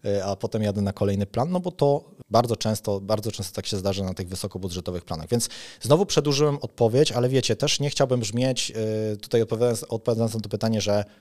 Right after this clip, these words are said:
"no tak, wkurzyli się na nas ludzie", albo "nie no, nie wkurzyli się w ogóle, bo nadal jest dużo ludzi, którzy to dostrzegają" i tak dalej. Podsumowując, pracujemy z ludźmi, którzy wierzą w tą ideę, utożsamiają się z nią i dla tych ludzi to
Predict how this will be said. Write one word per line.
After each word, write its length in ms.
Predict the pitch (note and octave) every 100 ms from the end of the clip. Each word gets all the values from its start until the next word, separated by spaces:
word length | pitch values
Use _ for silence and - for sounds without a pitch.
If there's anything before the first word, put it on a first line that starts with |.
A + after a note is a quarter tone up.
| _
"no 100 | B2
tak, 180 | C3 G#2+
wkurzyli 360 | - C#3 B2 A#2+
się 120 | A#2
na 100 | G#2
nas 120 | F#2
ludzie", 220 | F2+ D#2+
albo 300 | F2 G2 G#2+ G#2 - -
"nie 140 | D3
no, 220 | B2+ G#2 F#2+
nie 100 | A#2+
wkurzyli 320 | - C3 E3
się 120 | -
w 60 | G#2+
ogóle, 340 | A2 F3+ E3+
bo 120 | C3+ C3
nadal 260 | D3+ C#3
jest 140 | B2+ B2
dużo 180 | B2
ludzi, 220 | B2+ B2 A#2+
którzy 280 | A#2+ A2+
to 120 | G#2+ G#2+
dostrzegają" 540 | G#2+ - G#2 A#2+ A2+
i 60 | G#2
tak 180 | G#2
dalej. 260 | F#2+ - - - - - - _ -
Podsumowując, 840 | D#3+ E3+ D#3+ D3+ D#3 G3+ G3+ - _ _ _
pracujemy 460 | - C3 - E3 E3
z 60 | B2
ludźmi, 260 | C#3+ D3
którzy 280 | - B2+ A#2
wierzą 560 | G#2 C3 B2 G#2 F#2+ F#2 -
w 220 | G2 G2 F#2+
tą 140 | A2+
ideę, 420 | G#2+ G2+ G2 A#2+ D3 _ _
utożsamiają 680 | A2+ - A2 - A#2 A2+ A2
się 160 | - G#2
z 60 | G#2+
nią 260 | B2+ E3+ -
i 80 | A2
dla 160 | A#2+
tych 180 | C3 G#2+
ludzi 220 | A2+ G#2
to 340 | - G2 G2